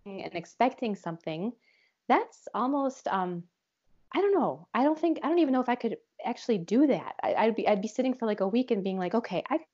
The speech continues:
gotta talk to somebody because maybe they forgot about me, or maybe they, you know, the person who is handling me is unable to, and they have to find somebody else to kind of help guide me and whatnot." Don't just sit there. Like, definitely go out and talk to somebody and find out, because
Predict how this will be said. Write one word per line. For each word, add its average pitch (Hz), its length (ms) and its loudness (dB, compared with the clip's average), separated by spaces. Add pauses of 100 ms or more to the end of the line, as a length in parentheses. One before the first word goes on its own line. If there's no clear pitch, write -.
(160)
gotta 415 140 2
talk 285 200 -10
to 220 60 -12
somebody 233 400 2
because 185 460 -2 (840)
maybe 208 160 4
they 240 100 6
forgot 302 340 4
about 226 240 2
me, 180 140 -6
or 180 100 -6
maybe 208 280 0
they, 247 260 4
you 269 100 0
know, 226 100 2
the 202 80 0
person 254 380 -2
who 269 180 2
is 269 200 2 (300)
handling 240 380 2
me 220 220 2
is 202 100 2
unable 220 320 2
to, 214 200 -4
and 190 100 0
they 185 80 2
have 196 180 -2
to 190 80 -8
find 190 280 -2
somebody 190 300 0
else 190 340 -2
to 175 200 0 (300)
kind 185 220 -2
of 175 100 -4
help 190 260 -6
guide 180 260 0
me 175 220 -2
and 170 180 -4
whatnot." 170 360 -4
Don't 415 180 2
just - 200 2 (140)
sit - 300 0
there. - 200 -8
Like, 170 180 -4 (340)
definitely 339 320 4
go 240 180 2
out 180 180 4
and 180 100 -6
talk 180 240 -6
to 175 80 -6
somebody 170 320 -8
and 165 120 -8
find 156 220 -10
out, - 180 -8
because 165 440 -2